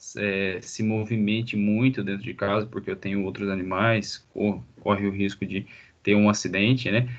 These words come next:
É, porque o ideal é a gente proporcionar um recinto adequado pra esse animal, pra que ele consiga bater essas asas e alçar um voo, assim, nem que seja um voo curto, mas pra fazer um exercício, né?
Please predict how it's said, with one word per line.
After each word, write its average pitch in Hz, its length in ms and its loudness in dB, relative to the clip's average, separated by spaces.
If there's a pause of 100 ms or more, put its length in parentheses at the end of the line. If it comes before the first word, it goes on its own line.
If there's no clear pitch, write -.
(240)
É, 107 380 4
porque 143 300 2
o 165 80 6
ideal 170 420 6
é 185 60 6
a 180 80 6
gente 180 420 -2 (400)
proporcionar 147 960 2
um 131 320 4
recinto 123 600 2
adequado 120 520 4
pra 117 160 2
esse 110 140 -2
animal, 131 340 4
pra 175 140 0
que 175 100 -2
ele 175 80 2
consiga 175 480 0
bater 151 520 2
essas 120 340 2
asas 127 460 4
e 135 180 2 (420)
alçar 139 440 6
um 139 180 2
voo, 113 400 4
assim, 120 340 2
nem 123 300 4
que 127 80 -4
seja 131 180 2
um 117 140 2
voo 113 240 2
curto, 123 380 0 (300)
mas 123 200 2
pra 127 140 0
fazer 131 320 4
um 120 120 8
exercício, - 680 4 (100)
né? 110 220 0